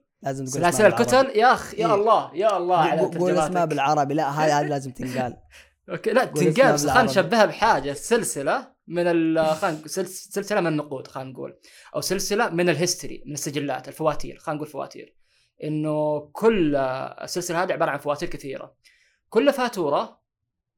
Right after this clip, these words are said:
Speaker 2: اللي بعدها تجيك أجدد ومرتبطة باللي قبلها، فيها الهيستوري حق اللي قبلها. فمثلًا خلينا نبدأ بأول فاتورة، رقم صفر.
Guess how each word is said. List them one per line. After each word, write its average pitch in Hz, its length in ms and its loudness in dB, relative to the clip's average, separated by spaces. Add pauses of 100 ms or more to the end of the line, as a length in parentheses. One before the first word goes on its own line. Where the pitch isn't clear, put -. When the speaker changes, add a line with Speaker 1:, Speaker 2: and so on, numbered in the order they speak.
(100)
Speaker 2:
اللي 165 160 -2
بعدها 233 220 2
تجيك 208 360 -6
أجدد 214 300 2
ومرتبطة 202 400 -4
باللي 156 200 -4
قبلها، 131 300 -8
فيها 190 160 -6
الهيستوري 165 340 -6
حق 156 220 -6
اللي 143 220 -2
قبلها. 131 400 -12 (380)
فمثلًا 175 400 0
خلينا 185 240 -2
نبدأ 175 120 -2
بأول 220 420 2
فاتورة، - 540 -10 (280)
رقم 160 200 -4
صفر. - 400 -12